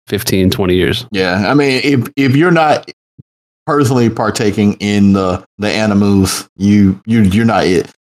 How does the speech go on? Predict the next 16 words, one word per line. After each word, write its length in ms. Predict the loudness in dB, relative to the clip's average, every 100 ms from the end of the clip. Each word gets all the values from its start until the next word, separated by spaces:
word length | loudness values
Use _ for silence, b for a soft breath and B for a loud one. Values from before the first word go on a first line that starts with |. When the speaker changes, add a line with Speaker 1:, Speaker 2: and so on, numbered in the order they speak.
| _
Speaker 2:
You 260 | -2 0 0
can, 180 | -4 -8
you, 140 | -2 0
you're 220 | 2 2
just 240 | 2 0 -2
a, 420 | -2 -2 -2 -4
a 60 | -4
victim 380 | -2 -2 0 0
or 120 | 0
a 40 | 0
watcher. 340 | 0 -2 0
You're, 360 | 2 2 2 2
you're 200 | 0 2
a 20 |
voyeur. 300 | 0 0 0
Speaker 1:
Yes, 500 | 0 -2 -2 -2 -6